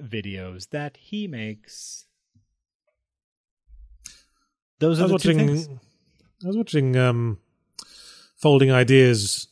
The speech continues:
Speaker 2: video on the Nostalgia Critic the
Speaker 1: Oh,
Speaker 2: other day.
Speaker 1: yes, his, uh, his, the, his, his review of the review of The Wall.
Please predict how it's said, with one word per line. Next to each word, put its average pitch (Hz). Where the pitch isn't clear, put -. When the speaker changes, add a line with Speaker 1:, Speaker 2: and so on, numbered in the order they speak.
Speaker 2:
video 117
on 110
the 107
Nostalgia 127
Critic 202
the -
Speaker 1:
Oh, -
Speaker 2:
other 175
day. 185
Speaker 1:
yes, 139
his, 123
uh, 120
his, 120
the, 117
his, 127
his 139
review 139
of 127
the 127
review 117
of 131
The 139
Wall. 151